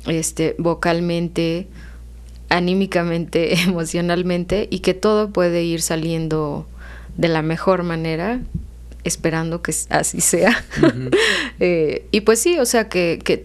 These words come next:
Speaker 1: que siento que también eso es algo importante. Cuando te llegan las cosas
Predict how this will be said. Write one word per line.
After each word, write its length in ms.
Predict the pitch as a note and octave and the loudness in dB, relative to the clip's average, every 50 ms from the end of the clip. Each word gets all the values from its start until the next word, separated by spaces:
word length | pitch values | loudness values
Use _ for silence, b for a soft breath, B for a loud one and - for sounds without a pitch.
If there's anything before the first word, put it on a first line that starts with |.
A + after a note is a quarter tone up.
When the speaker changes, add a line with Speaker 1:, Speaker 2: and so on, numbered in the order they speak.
| - - - | -8 -10 -6
Speaker 1:
que 100 | - - | -4 -2
siento 280 | - - G#3 F#3+ F#3 G3+ | 0 2 0 2 2 2
que 100 | F#3+ F#3 | 2 2
también 300 | F#3 E3+ D#3+ D#3+ E3 E3+ | 0 0 0 0 0 0
eso 140 | F3+ - E3+ | 0 0 0
es 120 | E3+ - | 0 0
algo 240 | E3+ E3 E3 E3 E3+ | 0 0 2 2 0
importante. 680 | F3 D#3+ - D3+ D3+ - - D3+ D3+ C#3+ - C#3+ - - - - - - - | 0 0 -4 -4 -4 -2 -4 -4 -4 -4 -4 -6 -6 -8 -16 -16 -10 -2 2
Cuando 420 | E3+ F3 E3 E3 E3+ E3 F3 E3+ | 2 4 4 2 2 2 2 0
te 220 | - - F#3 F3 | 0 0 0 2
llegan 340 | D#3+ F3 F#3 F3+ G3 G3 G3 | 4 4 4 4 4 2 2
las 140 | F#3 F3+ F3+ | 2 0 0
cosas 460 | - - F#3 F3 - F#3 E3 - B | 0 0 0 0 0 -2 -2 -2 B